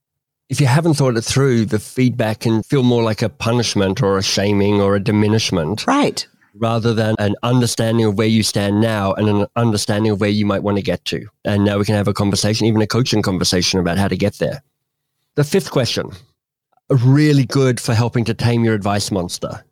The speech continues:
Speaker 1: And the question, this is the lazy question, which I know is a kind of provocative title, but the lazy question is, "So how can I help?"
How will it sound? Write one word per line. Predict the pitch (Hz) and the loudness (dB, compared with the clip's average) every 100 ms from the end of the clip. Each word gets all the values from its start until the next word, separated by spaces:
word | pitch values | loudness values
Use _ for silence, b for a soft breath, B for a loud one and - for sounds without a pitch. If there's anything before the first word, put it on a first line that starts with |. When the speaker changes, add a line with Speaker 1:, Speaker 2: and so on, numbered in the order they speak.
| _ | _
Speaker 1:
And | 117 117 | 0 0
the | |
question, | 113 131 - 123 | 0 -2 0 -2
this | 127 | 0
is | 139 | -2
the | 131 | -2
lazy | 117 117 123 107 | 0 0 0 -2
question, | - 107 - 85 | -2 -4 -2 -2
which | 95 117 | -2 0
I | |
know | 117 | 2
is | 117 | 2
a | 113 | 0
kind | - 113 | 0 -2
of | 95 | 0
provocative | - 110 113 - 110 | -2 -2 -2 -2 -4
title, | - 101 92 90 - B B B B 135 | 0 -2 0 -4 -6 B B B B -8
but | - 123 | -2 0
the | |
lazy | 127 135 143 | 2 2 2
question | 139 139 - 120 | 0 -2 0 0
is, | 107 | 0
"So | 123 | -2
how | 110 135 | 0 0
can | 151 151 | 0 0
I | 131 | 2
help?" | 110 92 - | 0 -2 -6